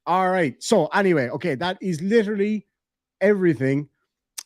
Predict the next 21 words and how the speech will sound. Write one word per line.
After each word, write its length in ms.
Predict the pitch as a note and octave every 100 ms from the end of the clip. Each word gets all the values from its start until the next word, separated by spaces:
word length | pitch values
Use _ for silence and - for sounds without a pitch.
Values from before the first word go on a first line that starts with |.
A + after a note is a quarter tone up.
| -
uh, 340 | B2+ C3 C3
for 160 | C#3+ E3+
now. 220 | D3 B2
Thank 260 | F3 F#3 E3+
you 80 | D3
so 340 | - F3 E3+
much 280 | D#3+ D#3 -
indeed. 400 | D3 B2 E3 F#3+
Let 80 | F3+
me 80 | D3+
just 180 | D3+ -
double 200 | E3 D3+
check, 240 | E3 D3
make 140 | D3
sure 180 | B2 D#3
there's 160 | D3 C3
nothing 260 | D3+ -
else 340 | D3 D3 - - _ _ _ -
to 140 | D3
read 300 | C#3+ D3 C#3+
out. 220 | D#3 F#3